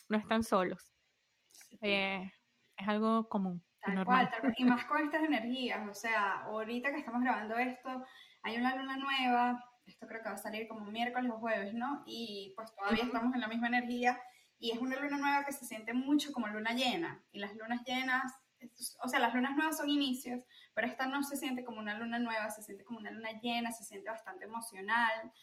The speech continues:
Speaker 2: Estamos viendo nuestras inseguridades, nuestros miedos, nuestras sombras, esas cosas que salen, que, que nos detonan, que nos molestan, que nos hacen re-,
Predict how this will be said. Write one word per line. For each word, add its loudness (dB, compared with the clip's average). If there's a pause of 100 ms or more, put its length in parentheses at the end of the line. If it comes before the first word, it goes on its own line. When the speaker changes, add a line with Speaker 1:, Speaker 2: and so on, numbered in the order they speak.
(380)
Speaker 2:
Estamos -8
viendo 0
nuestras -2
inseguridades, 2 (100)
nuestros -14
miedos, 0
nuestras -14
sombras, 2 (320)
esas -6
cosas -2
que -6
salen, 2
que, -12
que -14
nos -8
detonan, 2
que -6
nos -10
molestan, -2
que -8
nos -4
hacen -6
re-, -4